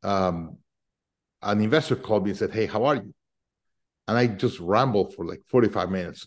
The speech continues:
everything that I was doing to save the company. And at the end, he said, "Can I ask one question?" And I was like, "Yes, of course." "When do you think?" And I was, "What do you mean? I'm thinking all the time.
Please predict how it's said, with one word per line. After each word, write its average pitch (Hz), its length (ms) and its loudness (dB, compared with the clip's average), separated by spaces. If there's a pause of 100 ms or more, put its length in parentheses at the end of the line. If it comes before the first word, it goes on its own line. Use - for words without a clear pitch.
everything 104 500 0
that 85 140 -2
I - 20 -4
was 85 220 -6
doing - 260 -10 (760)
to 92 60 -4
save 90 280 -2
the 82 40 -10
company. - 360 -6 (1300)
And 107 180 2
at 101 140 2
the 147 100 6
end, 175 120 6
he - 80 -12
said, 120 180 2
"Can 117 100 2
I 120 60 2
ask - 160 -6
one 120 140 -2
question?" - 460 -8 (240)
And 104 80 -4
I 104 40 4
was 92 60 0
like, - 80 -4
"Yes, 180 160 -2
of - 100 -20
course." - 340 -6 (960)
"When 127 180 6
do 135 60 6
you 131 80 6
think?" - 400 -8 (1600)
And 110 120 0
I 120 40 4
was, 110 100 4
"What 113 120 0
do 156 60 0
you 175 60 2
mean? 226 240 2
I'm 151 100 -4
thinking 233 320 0
all 175 100 4
the 131 100 0
time. 92 340 -4